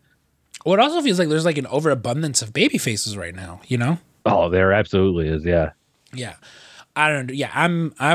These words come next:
Speaker 1: I was, I was, ex-, I was excited for that, you know, 'cause again, it's like, I don't know, it, it's just one of those, it was like the W W E product. I just don't care for who they
Speaker 2: Mm-hmm.
Speaker 1: try to present, you know, like, it's one of those, like, you know,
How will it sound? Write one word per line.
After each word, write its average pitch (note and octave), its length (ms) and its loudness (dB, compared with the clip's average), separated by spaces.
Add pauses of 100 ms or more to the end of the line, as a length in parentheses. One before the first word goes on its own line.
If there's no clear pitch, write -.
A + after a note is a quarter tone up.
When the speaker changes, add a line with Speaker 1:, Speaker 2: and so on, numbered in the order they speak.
(120)
Speaker 1:
I E3 160 2
was, F3 160 2
I D#3 140 2
was, E3 160 2
ex-, B2+ 280 0
I D#3+ 100 2
was E3 120 2
excited C#3 380 0
for C3+ 140 -2
that, B2 380 0 (120)
you B2+ 100 -4
know, G#2+ 200 -6
'cause C3 180 -4
again, C3 340 -2
it's A#2+ 320 -4 (500)
like, B2 380 -2 (1400)
I - 100 2
don't G#3 160 0
know, - 80 -
it, F3+ 140 -4
it's F3 160 -2
just F#3 160 -2
one F#3+ 100 0
of G3 60 -2
those, E3 160 0
it F3 40 -2
was D#3+ 120 0
like D3+ 80 -4
the D#3+ 100 0
W D#3 240 2
W F#3 80 4
E E3 40 4
product. C#3+ 360 0
I C3 80 -4
just C3+ 260 -4
don't D3 320 -2 (180)
care C3+ 340 -2
for A2+ 480 -6 (840)
who - 260 4
they F2 100 4
Speaker 2:
Mm-hmm. E2+ 60 2
Speaker 1:
try C#3 180 2
to C3+ 80 0
present, B2+ 640 -2 (100)
you B2 140 0
know, C3+ 160 0
like, B2+ 140 0
it's B2+ 160 -2
one D3 100 2
of C3+ 40 0
those, B2 120 -2
like, A2+ 240 -4 (300)
you C3 180 0
know, A2+ 220 -4